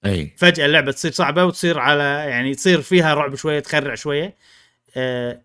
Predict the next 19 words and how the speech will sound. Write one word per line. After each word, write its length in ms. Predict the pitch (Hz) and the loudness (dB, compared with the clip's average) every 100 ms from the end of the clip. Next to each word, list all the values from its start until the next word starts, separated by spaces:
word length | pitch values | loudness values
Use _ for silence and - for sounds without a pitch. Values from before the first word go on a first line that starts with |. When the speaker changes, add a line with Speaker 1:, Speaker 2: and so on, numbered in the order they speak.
| - | -4
Speaker 2:
ما 200 | 214 269 | 2 4
توصل 600 | 254 170 147 139 131 127 | 4 0 0 -4 -4 -12
تخ-، 340 | - 165 117 | -14 -12 -12
تخرع 260 | - 135 117 | -8 -10 -10
كثر 180 | - 131 | -10 -6
الألعاب 340 | 127 120 127 | -4 -2 -4
الثانية، 340 | 117 139 147 | -4 -6 -4
بس 440 | 165 156 - - _ _ _ _ | -2 -4 -6 -14 _ _ _ _
تزيد 420 | - 151 143 175 123 | -10 -4 4 4 2
ال-، 260 | 117 127 | -8 -8
يزيد 260 | 131 151 120 | -6 -4 -4
الرعب 460 | 113 104 117 123 | -8 -8 -8 -6
اللي 140 | 104 107 | -6 -8
باللعبة. 440 | 107 120 120 226 - _ _ | -6 -6 -4 -8 -10 _ _
Speaker 1:
مم، 220 | 107 95 80 | -6 -6 -6
مم، 220 | 87 85 | -14 -18
مم. 160 | 85 85 | -20 -8
Speaker 2:
آه، 760 | 131 135 131 127 123 123 120 117 _ _ _ _ _ _ _ _ _ _ _ _ - | -2 0 0 -2 -2 -4 -6 -10 _ _ _ _ _ _ _ _ _ _ _ _ -8
تستنفذ 640 | 151 - 214 196 185 | -6 4 4 6 2